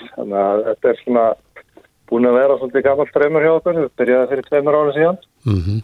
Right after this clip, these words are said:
Speaker 1: og fórum við svona að eiga að því að, að, hérna, skrifa svona bók sem að er svona svolítið á mannamáli og svo-, svolítið einföld fyrir kannski þá sem er ekki mikil sérfræðingar á þessu sviði.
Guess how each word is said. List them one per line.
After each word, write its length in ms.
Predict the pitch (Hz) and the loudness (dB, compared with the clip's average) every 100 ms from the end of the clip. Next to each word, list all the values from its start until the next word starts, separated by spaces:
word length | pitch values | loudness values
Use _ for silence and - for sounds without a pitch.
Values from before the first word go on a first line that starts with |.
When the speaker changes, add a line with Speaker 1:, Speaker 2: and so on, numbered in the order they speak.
| _ _ _ - | _ _ _ -6
Speaker 1:
og 120 | 113 | -2
fórum 260 | 131 127 127 | 0 2 2
við 100 | 127 | 0
svona 200 | 135 139 | 0 -2
að 280 | 139 143 123 | -2 0 2
eiga 280 | 139 143 139 | 4 4 2
að 160 | 139 - | 2 -2
því 180 | 143 147 | -2 2
að, 160 | 160 139 - | 2 0 -6
að, 240 | 147 127 127 | -4 -4 -2
hérna, 300 | 135 - 131 | -4 -4 -8
skrifa 420 | - 135 143 143 | -2 0 2 0
svona 200 | 143 135 | -2 -2
bók 400 | 143 147 165 - | 2 0 -2 -8
sem 140 | 139 | -4
að 140 | 139 135 _ - - - _ - | -2 -4 _ -20 -20 -20 _ -4
er 280 | 131 151 139 | 0 0 -2
svona 280 | - 151 | -6 -2
svolítið 320 | 147 160 160 147 | 0 0 2 0
á 40 | |
mannamáli 520 | 151 160 165 170 185 | 0 0 0 2 2
og 80 | 175 | 2
svo-, 480 | 165 160 - - - | 0 0 -2 -6 -2
svolítið 280 | 156 147 139 | 0 2 0
einföld 380 | 156 - 180 - | -2 -2 -2 -2
fyrir 280 | - 156 156 | -2 0 0
kannski 380 | 160 156 - 156 - _ _ - - - _ | -2 -4 0 0 0 _ _ -20 -20 -20 _
þá 120 | - 135 | -2 -2
sem 200 | - 139 | -2 0
er 120 | 143 | 0
ekki 160 | 143 147 | 0 0
mikil 280 | 151 - - | -2 -2 -2
sérfræðingar 520 | 147 165 160 156 165 | -2 0 -2 0 0
á 60 | |
þessu 180 | 165 - | 0 -6
sviði. 300 | - 147 190 | -2 0 -2